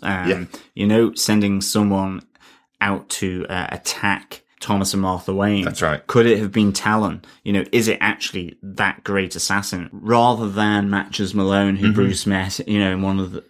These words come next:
Speaker 1: of the earlier episodes? So this is really, really intriguing now as to, you know, does the Court of Owls take responsibility,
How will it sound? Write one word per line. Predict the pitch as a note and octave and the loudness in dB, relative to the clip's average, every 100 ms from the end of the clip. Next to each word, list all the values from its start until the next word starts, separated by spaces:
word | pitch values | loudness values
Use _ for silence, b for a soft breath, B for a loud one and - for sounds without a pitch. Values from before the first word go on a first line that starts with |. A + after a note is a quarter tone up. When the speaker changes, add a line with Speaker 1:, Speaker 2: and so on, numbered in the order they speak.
| - | -6
Speaker 1:
of | F#2 F#2 - | -4 -4 -2
the | F#2+ | 0
earlier | F#2 F#2 F2+ F#2 | 0 0 -2 -4
episodes? | G2+ - - F#2 F2+ | -6 -4 0 0 2
So | |
this | A2+ C#3 D3 | 2 2 2
is | A#2 | 2
really, | A#2 A#2+ A#2+ A2+ G#2+ | 4 4 6 6 4
really | G#2 G#2 G2+ G2 | 4 2 2 0
intriguing | - G2 - G2+ G#2 G2+ G2 | 0 -2 0 0 2 2 0
now | F#2+ F#2 F#2+ | 0 -2 -4
as | F#2+ - | -6 -2
to, | G2 F#2 - B B | -2 -2 -8 B B
you | G2 | -2
know, | F#2 - - - - - _ - | -2 -4 -14 -20 -20 -20 _ 4
does | A2+ A2 | 4 4
the | G#2+ | -2
Court | - A2 G2+ | 2 2 2
of | G2 | 2
Owls | G2 F#2+ F#2+ F2+ | 2 2 0 -4
take | - F#2+ F#2 | -4 -4 -4
responsibility, | - - F#2+ F#2 - E2 F#2+ G2 G2 - F#2+ F2+ | -6 -4 -4 -4 -6 -2 0 0 -2 -4 -4 -6